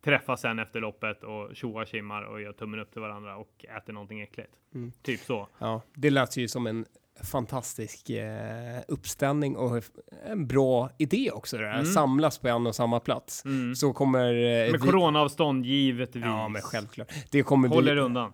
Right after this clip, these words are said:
Speaker 2: vi kommer också göra det. Vi har också tänkt på Djurgården, eh,
Speaker 1: Ja.
Speaker 2: Djurgårdsförbundskanalen som, eh,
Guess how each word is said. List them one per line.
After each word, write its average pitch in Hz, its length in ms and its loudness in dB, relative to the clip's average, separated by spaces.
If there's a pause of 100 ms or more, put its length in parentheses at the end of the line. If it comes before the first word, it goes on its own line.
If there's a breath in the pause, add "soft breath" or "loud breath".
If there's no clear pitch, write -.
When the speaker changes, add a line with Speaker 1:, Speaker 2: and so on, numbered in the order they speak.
Speaker 2:
vi 139 200 4
kommer 135 260 0
också 127 280 -2
göra 120 220 0
det. 120 260 -2
Vi 131 120 0
har 131 80 2
också 131 240 -4
tänkt 120 460 -4
på 120 140 -6
Djurgården, 123 520 -2 (160)
eh, 117 60 -4
Speaker 1:
Ja. 117 240 -2
Speaker 2:
Djurgårdsförbundskanalen 117 960 -2
som, 110 480 -6
eh, 107 60 -6